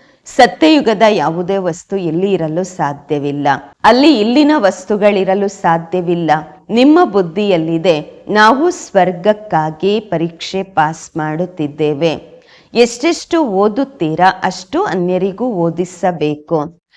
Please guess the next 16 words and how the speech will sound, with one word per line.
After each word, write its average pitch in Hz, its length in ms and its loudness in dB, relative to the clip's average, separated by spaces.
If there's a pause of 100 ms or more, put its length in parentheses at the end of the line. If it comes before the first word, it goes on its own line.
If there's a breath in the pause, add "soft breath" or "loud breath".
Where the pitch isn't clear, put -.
(120)
ಶಿಕ್ಷಕರಾಗಿ 196 1160 -2
ಅನ್ಯರಿಗೆ 175 800 -6
ಮಾರ್ಗ 160 500 -4
ತೋರಿಸಬೇಕು. 156 1300 -6 (320 soft breath)
ಎಲ್ಲರೂ 233 460 4
ಟೀಚರ್ಸ್ 190 720 -4
ಆಗಿದ್ದೀರಾ, 151 920 -6
ಎಲ್ಲರೂ 208 400 2
ಟೀಚ್ 202 500 -6
ಮಾಡಬೇಕು. 156 1000 -4 (360 soft breath)
ಮೊಟ್ಟ 233 380 2
ಮೊದಲು 202 480 2
ತಂದೆಯ 190 580 -2
ಪರಿಚಯ 202 680 -6
ಕೊಟ್ಟು 175 400 -6
ತಿಳಿಸಬೇಕು, 156 1200 -6